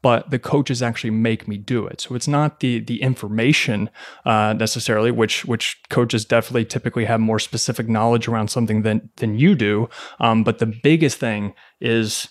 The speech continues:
the accountability, and they actually make you implement what works.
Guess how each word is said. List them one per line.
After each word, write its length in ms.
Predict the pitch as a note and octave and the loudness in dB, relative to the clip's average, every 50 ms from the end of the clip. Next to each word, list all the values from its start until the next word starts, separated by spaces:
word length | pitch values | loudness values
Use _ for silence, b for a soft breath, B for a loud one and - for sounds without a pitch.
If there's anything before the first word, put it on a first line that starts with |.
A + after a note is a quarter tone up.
| _ - | _ -4
the 100 | B2+ A#2+ | -2 -2
accountability, 760 | A2+ - - - C3 A#2+ A2+ G#2 A2+ A2+ B2 C#3+ D3+ D3+ - | -2 -2 -2 -2 0 0 2 2 4 4 4 4 4 2 2
and 100 | - B2 | 2 0
they 80 | A#2+ A#2 | 0 0
actually 360 | - B2 B2+ - - C3 A#2 | 0 0 -2 -2 0 0 2
make 240 | A#2+ A#2 A2+ - - | 2 2 2 2 0
you 100 | A#2 - - | -2 -2 0
implement 760 | C#3 C#3 C#3+ - - - C3 A#2 A2+ A2+ A2 G#2+ A2 - - B B B B B B | 2 2 2 2 2 2 4 4 4 4 4 2 0 0 -4 B B B B B B
what 340 | B A#2 A#2 A2 G2+ - F#2 | B 2 2 2 2 2 0
works. 720 | G#2+ B2 B2+ G#2 - - - - - - - - - - | 0 2 2 2 0 -4 -8 -10 -8 -8 -8 -10 -12 -14